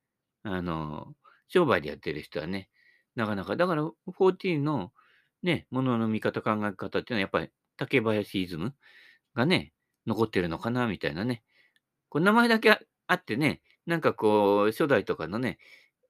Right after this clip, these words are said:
やつからずれてっちゃう、ね、企業なんかもあるけれどもね。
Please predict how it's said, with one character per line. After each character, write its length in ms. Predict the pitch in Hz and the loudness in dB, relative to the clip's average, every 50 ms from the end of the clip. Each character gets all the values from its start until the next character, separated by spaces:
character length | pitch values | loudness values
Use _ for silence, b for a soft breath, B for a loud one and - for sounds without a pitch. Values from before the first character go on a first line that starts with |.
| _ _ | _ _
や 140 | - 110 120 | -4 -4 -4
つ 80 | - - | -2 0
か 100 | - 92 | 0 0
ら 80 | 85 | 0
ず 140 | 82 - 143 | 2 0 0
れ 100 | 160 143 | 0 0
て 100 | 110 110 | 0 -4
っ 40 | 85 | -8
ち 120 | - - | -6 -8
ゃ 40 | 82 | -10
う、 80 | - - _ _ _ _ _ _ | -10 -10 _ _ _ _ _ _
ね、 220 | - 139 143 95 - _ | -4 -4 -4 -4 -6 _
企 180 | - 131 107 | -6 -2 0
業 80 | 98 92 | 0 -2
な 100 | 87 82 | -2 -4
ん 60 | 78 | -6
か 100 | - 76 | -6 -6
も 100 | 78 87 | -2 -2
あ 60 | 107 | -4
る 80 | 127 127 | -4 -4
け 140 | - - 78 | -8 -10 -10
れ 100 | 71 67 | -10 -10
ど 100 | 67 67 | -12 -12
も 100 | 73 92 | -12 -12
ね。 180 | 117 123 120 | -12 -12 -14